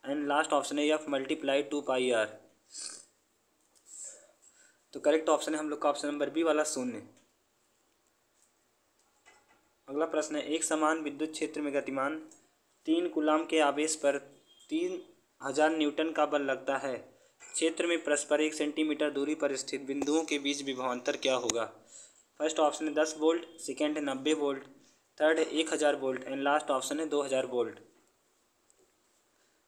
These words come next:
तो correct option होगा हम लोग का option नंबर फर्स्ट वाला दस वोल्ट।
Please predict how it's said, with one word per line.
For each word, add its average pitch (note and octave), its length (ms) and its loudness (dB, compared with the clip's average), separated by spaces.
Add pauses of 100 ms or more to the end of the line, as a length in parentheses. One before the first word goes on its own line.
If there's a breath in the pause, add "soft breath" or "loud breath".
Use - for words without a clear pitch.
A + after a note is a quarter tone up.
(220)
तो - 60 -16
correct D#3+ 300 0
option D#3 260 2
होगा D3+ 200 0
हम D3+ 140 -4
लोग D3 120 -6
का D#3 80 4
option D3 180 0
नंबर C#3 220 0
फर्स्ट D3+ 300 -6
वाला D3 160 2
दस C#3 240 -2
वोल्ट। A2+ 320 -2